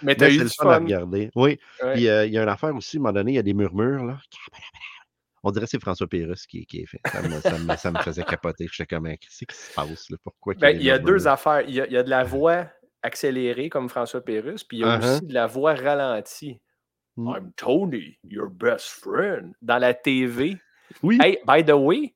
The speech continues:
Speaker 1: pour un film avec fuck all de budget, quand il y a une télé avec de la, avec, euh, de la neige, là, de la, de la statique,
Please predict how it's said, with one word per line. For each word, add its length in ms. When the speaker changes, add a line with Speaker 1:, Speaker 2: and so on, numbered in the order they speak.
Speaker 1:
pour 160
un 140
film 240
avec 240
fuck 320
all 180
de 120
budget, 580
quand 260
il 80
y 40
a 40
une 180
télé 240
avec 200
de 60
la, 80
avec, 300
euh, 160
de 100
la 100
neige, 380
là, 120
de 140
la, 120
de 60
la 100
statique, 560